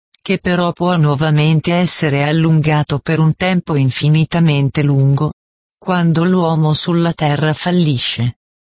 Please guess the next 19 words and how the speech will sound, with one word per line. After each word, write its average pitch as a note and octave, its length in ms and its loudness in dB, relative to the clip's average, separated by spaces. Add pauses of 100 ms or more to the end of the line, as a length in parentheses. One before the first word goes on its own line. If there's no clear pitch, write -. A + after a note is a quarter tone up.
(420)
Io G#3+ 260 0
guido F3 480 0
a D#3+ 80 0
voi, E3+ 500 0 (380)
miei D#3+ 320 2
messaggeri D3 920 0
di C#3 160 0
luce, C3+ 540 -2 (360)
un G#3+ 140 2
sapere D#3+ 600 -2
voluminoso, G3 960 0 (420)
che G3 180 -4
potete C#3 600 -4
davvero E3 720 0
portare E3+ 600 0
molta G3+ 420 0
luce D3 420 0
nell'oscurità E3 1000 0
spirituale. C#3 1120 0